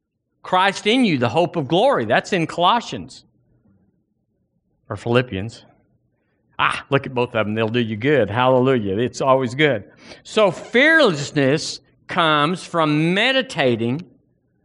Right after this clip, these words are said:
the epistles, of meditating where Paul gave us the Pauline revelation of who we are, Christ in us, the hope of glory.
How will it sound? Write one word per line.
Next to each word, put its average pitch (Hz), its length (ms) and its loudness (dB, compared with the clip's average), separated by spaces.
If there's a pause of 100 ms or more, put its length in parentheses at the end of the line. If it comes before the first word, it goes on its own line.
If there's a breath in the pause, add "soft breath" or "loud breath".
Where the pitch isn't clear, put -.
(140)
the 147 200 4
epistles, 160 800 -2 (480)
of 123 180 -2
meditating 143 880 0
where 135 160 2
Paul 196 680 0
gave 165 300 0
us 165 220 -2
the 143 100 -4
Pauline 190 440 0
revelation 175 680 -2 (280 loud breath)
of 113 200 -2
who 180 500 0
we 170 240 2
are, 135 260 2
Christ 170 640 -2
in 180 300 -2
us, 113 400 -4 (300 soft breath)
the 113 140 0
hope 139 320 0
of 123 160 -2
glory. 117 440 2